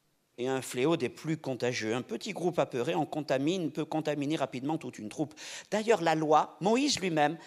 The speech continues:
avait déjà recommandé de dispenser de l'armée les craintifs, ceux qui avaient peur. Deutéronome, chapitre vingt, verset huit. Que ceux qui, qui ont peur, ben, quittent l'armée. Mais aussi les indécis. Et aussi les jeunes mariés,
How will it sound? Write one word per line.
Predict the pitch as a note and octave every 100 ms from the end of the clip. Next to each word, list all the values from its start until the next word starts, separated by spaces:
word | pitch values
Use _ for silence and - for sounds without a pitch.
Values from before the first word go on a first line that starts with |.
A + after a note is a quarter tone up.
| - - - _ _ _ -
avait | - F3
déjà | B3 A3 A#3+
recommandé | A3+ A3 G#3 G#3 G3+ G#3+
de |
dispenser | F3+ G#3+ - G3 F3+ - F3
de | D#3+
l'armée | D3+ D#3+ E3+ G3 A#3+ C#4 - _ _ _ -
les | B3+
craintifs, | - C#4+ C#4+ - - - - - _ _ _ _
ceux | - E4
qui | -
avaient | C#4+ C4
peur. | C4 F#3+ C3 - - _ _ _ -
Deutéronome, | - G#3 G#3+ G3 F#3+ G#3+ G3+
chapitre | - E3 F3 E3+
vingt, | D#3 E3+
verset | C#3+ - A2+
huit. | A2+ -
Que | D#3+
ceux | -
qui, | - G#3+ - - -
qui | G#3+
ont | F#3
peur, | A3 A#3 F#3
ben, | E3 D3
quittent | - G3+
l'armée. | E3 D#3 C3+ - - - -
Mais | F3 F3+ -
aussi | C#4+ - E4
les | B3+ A3+
indécis. | C4+ D4 - E3 - _ _ _ _ _ _ _ _ _ _ _ _ _ _ _ _ - -
Et | D3
aussi | C#3+ - G#3+
les | E3
jeunes | F3+
mariés, | D#3 G2+ D2+